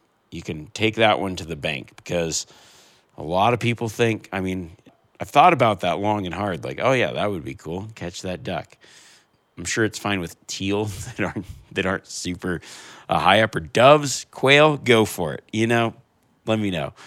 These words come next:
But a, uh, a big late season mallard, I'd say, uh, just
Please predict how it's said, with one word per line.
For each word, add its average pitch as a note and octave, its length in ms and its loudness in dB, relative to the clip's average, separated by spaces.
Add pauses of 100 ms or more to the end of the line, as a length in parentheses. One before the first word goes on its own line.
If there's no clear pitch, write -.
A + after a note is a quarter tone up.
(540)
But G2 200 4
a, F2 60 -2 (200)
uh, D2 400 -2 (120)
a C#2+ 100 -4
big G#2+ 460 0
late A#2 300 2
season G#2+ 440 -4
mallard, G2+ 400 -2 (760)
I'd F2+ 240 -4
say, E2 480 -2
uh, D2+ 320 -2
just - 440 -12